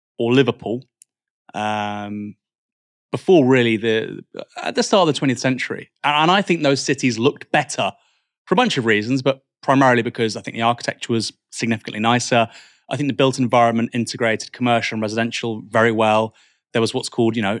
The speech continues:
gentle density, things like mansion blocks and whatnot, terraced houses. Um, obviously, those were slums. They could have been upgraded, as they often were in places like Islington,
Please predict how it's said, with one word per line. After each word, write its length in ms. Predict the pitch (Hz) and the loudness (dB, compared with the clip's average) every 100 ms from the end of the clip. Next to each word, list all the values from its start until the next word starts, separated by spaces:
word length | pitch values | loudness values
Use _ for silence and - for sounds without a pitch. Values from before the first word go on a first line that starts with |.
| 123 | -6
gentle 420 | 120 131 135 131 | 0 2 0 -4
density, 640 | 117 127 123 127 - 123 | -2 -2 -2 -6 -2 -2
things 240 | 127 120 113 | 0 -4 -4
like 100 | 117 | -4
mansion 380 | 117 117 123 113 | -4 -4 -4 -2
blocks 300 | 117 - - | -2 -4 -4
and 100 | 113 | -2
whatnot, 340 | 113 113 - _ _ _ _ _ - | -2 -4 -6 _ _ _ _ _ -2
terraced 300 | 127 117 - | 2 2 2
houses. 580 | 117 117 113 113 - - _ _ _ - | 2 2 2 -2 -2 -10 _ _ _ -4
Um, 300 | 117 113 117 - _ | 0 2 0 -4 _
obviously, 260 | 117 120 117 | -10 -6 -2
those 220 | 123 120 | -2 -2
were 60 | 120 | -4
slums. 340 | - 123 151 | 0 2 4
They 100 | 120 | 0
could 160 | 110 147 | 2 2
have 120 | 123 | 4
been 300 | 127 113 107 - _ - | 2 2 -2 -6 _ -6
upgraded, 440 | - 131 120 147 147 | -2 2 4 2 2
as 140 | 131 | 2
they 80 | 131 | 2
often 280 | 123 135 123 | 2 2 4
were 160 | 123 | 4
in 120 | 117 | 4
places 240 | 117 117 - | 2 -2 -2
like 80 | - | 0
Islington, 640 | 143 120 113 104 113 127 | 0 2 -2 -2 -2 -2